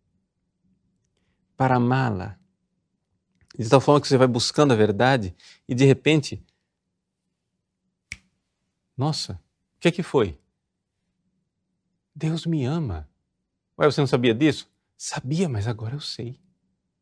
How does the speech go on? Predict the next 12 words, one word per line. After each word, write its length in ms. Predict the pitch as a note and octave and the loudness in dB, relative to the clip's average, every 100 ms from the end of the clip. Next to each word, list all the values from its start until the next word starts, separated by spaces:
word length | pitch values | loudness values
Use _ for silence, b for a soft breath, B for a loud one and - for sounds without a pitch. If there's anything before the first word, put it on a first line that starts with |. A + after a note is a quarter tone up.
| _ _ - | _ _ -12
Você 160 | - A#2+ | -4 0
vê 80 | |
uma 100 | F3 | 2
diferença. 540 | F3+ - G#2 G2+ - - _ _ _ _ _ b b - | 0 -2 -6 -8 -16 -20 _ _ _ _ _ b b -10
Você 180 | - C3+ | -2 2
vê 100 | F3 | 2
que, 200 | F3+ D#3 | 2 0
que 160 | - | 4
a-, 120 | C3+ - | 2 2
aquela 360 | - C#3 D#3+ D#3+ | -4 2 4 6
verdade 440 | C#3+ B2 C#3 D3+ | 4 4 2 2
alimentou 800 | D#3+ D#3+ F3 D#3 C3+ D#3+ C3+ - | -2 0 2 0 0 0 0 -4